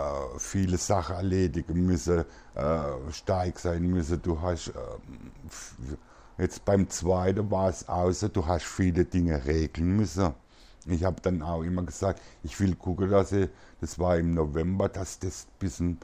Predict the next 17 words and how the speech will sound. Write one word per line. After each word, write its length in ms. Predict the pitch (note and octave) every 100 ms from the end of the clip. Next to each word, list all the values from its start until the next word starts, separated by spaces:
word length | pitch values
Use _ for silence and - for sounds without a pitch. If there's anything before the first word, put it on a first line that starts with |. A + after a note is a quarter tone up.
| - - -
März, 600 | F2 F2+ G2+ - - -
April 720 | - - - F#2 F#2+ G#2 G#2 F#2
zweitausendzwanzig 1300 | - F#2+ E2 F2 F2+ E2 F2 - F2+ F2+ D#2 F2+ -
alles, 420 | F2+ F2+ - - - - - -
äh, 240 | - D#2 D#2+
geregelt 760 | F2 E2+ F#2 F#2+ E2+ E2+ D#2+
ist. 320 | - F#2+ -
Dann, 400 | F2+ D#2+ D#2+ D#2+ - - A1+ -
du 80 | -
musst 280 | E2 E2 -
den 140 | F2+
Nachlass 640 | F2 E2+ E2+ - F#2 F2 -
und, 400 | F2 F#2 F2+ D#2+
und, 280 | F2 F2
und 260 | D#2+ F2 -
alles 400 | F2 E2 - -
regeln. 540 | E2+ F2 D#2 E2+ D#2+